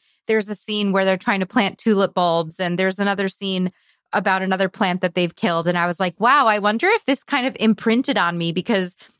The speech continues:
I spent most of my teenage and adult years thinking I was a plant killer.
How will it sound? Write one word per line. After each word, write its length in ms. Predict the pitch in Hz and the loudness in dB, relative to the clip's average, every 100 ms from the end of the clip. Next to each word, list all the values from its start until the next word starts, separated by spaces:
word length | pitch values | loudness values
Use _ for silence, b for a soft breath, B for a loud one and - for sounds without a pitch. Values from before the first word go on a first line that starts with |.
| _ | _
I 220 | 202 220 339 | 2 2 0
spent 500 | - 190 175 165 - - | -6 -4 -2 -4 -8 -2
most 400 | 190 185 196 - | 2 2 0 -4
of 100 | 170 | 0
my 500 | 175 165 156 156 - _ _ _ _ | 0 0 0 -4 -6 _ _ _ _
teenage 380 | - 220 196 180 | -4 -2 0 0
and 100 | 180 | -2
adult 320 | 170 185 190 | 0 0 0
years 240 | 170 165 - | 0 -2 0
thinking 300 | 185 180 160 | -2 -2 0
I 100 | 160 | -2
was 120 | 156 | -4
a 40 | |
plant 340 | - 190 202 - | -4 -2 -2 -4
killer. 400 | - 78 - | -6 -4 -6